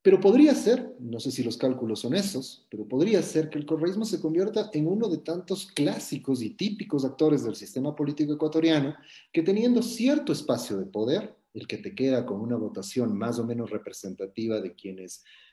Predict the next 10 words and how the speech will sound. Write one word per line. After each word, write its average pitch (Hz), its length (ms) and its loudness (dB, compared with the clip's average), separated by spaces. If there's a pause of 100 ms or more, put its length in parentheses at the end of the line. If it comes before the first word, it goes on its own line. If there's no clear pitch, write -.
(140)
eh, 90 280 -8
se 95 140 -10
resisten 110 420 -6
a 101 100 -6
cualquier 120 340 -4
crítica 113 480 -6 (240)
y 110 60 -10
se 98 160 -12
quedan 117 260 -2
ahí, 113 220 -4